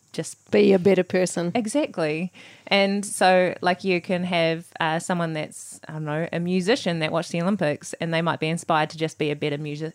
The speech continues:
Speaker 1: musician. And part of the thing that makes the Olympics so cool is you've got two hundred and six countries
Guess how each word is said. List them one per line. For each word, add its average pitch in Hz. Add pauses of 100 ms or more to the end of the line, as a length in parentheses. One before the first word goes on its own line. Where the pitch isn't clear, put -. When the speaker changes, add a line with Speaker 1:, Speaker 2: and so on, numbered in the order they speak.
Speaker 1:
musician. 160 (720)
And 180
part 180
of 165
the 160
thing 175
that 143
makes 165
the 175
Olympics 165
so 156
cool 160 (200)
is 165
you've 170
got - (200)
two 202
hundred 170
and 170
six -
countries 151